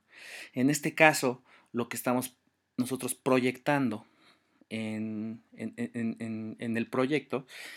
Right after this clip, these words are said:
es la realización de todo un proceso de cómo aplicamos, eh, creativamente, eh, un método creativo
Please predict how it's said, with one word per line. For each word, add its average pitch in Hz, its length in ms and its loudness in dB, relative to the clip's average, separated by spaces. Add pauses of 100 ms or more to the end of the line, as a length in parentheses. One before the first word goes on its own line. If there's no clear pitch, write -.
(180)
es 123 120 -2
la 131 80 4
realización 123 440 0
de 131 80 2
todo 139 160 2
un 151 140 0
proceso 156 520 0
de 131 120 -2
cómo 120 200 -2
aplicamos, 123 840 -4 (440)
eh, 110 380 -10
creativamente, 131 1040 0 (500)
eh, 110 640 -10 (540)
un 135 140 0
método 139 340 2
creativo 139 520 -2